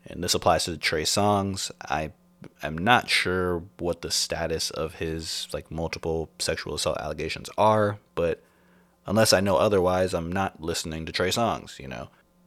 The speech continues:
You know, I don't listen to X X X Tentacion for that very reason. Like, I don't compartmentalize heinous acts when it comes to artists. I do still listen by a moral code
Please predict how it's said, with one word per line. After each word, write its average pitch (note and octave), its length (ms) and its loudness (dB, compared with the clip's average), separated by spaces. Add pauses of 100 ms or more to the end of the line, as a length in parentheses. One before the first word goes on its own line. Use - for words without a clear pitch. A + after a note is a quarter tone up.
(220)
You D2+ 120 -10
know, A#1 100 -2
I D2 140 4
don't G2+ 160 2
listen G2+ 260 -2
to - 100 -4
X E2 160 -2
X F2 140 -4
X F2 180 -2
Tentacion F#2 680 -2
for - 140 -14
that F2+ 240 -2
very F2 300 -2
reason. F#2+ 540 -6 (200)
Like, - 240 -20
I D#2+ 160 -2
don't F2+ 300 -4 (280)
compartmentalize F2 920 0
heinous E2 340 -8
acts - 320 -4
when C2+ 100 -10
it - 80 -10
comes - 200 -6
to - 80 -6
artists. - 580 -8
I C#2 240 -6 (160)
do E2+ 180 -4
still E2 400 -4 (240)
listen E2+ 600 -6
by E2+ 180 0
a E2 100 -4
moral F2 360 -4
code D#2+ 420 -4